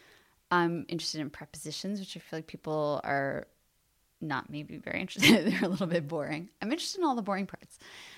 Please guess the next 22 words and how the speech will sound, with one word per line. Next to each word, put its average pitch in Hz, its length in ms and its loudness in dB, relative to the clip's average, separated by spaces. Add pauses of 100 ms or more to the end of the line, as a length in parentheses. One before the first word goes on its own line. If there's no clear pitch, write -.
(220)
And 190 920 6 (800)
learning 349 280 6
German 269 240 6
is 240 80 0
so 226 100 -2
funny 202 320 0
'cause 165 200 -4
you 185 100 -2
realize 196 600 4
things 180 380 -2
that - 260 0
sh-, - 160 -14
maybe 156 460 0
are 151 100 4
obvious 135 300 -2
to - 80 -6
other 143 140 -4
people, 156 400 -8
or 147 120 0
I 147 200 0
do. 170 160 -6 (280)
Like, 175 320 4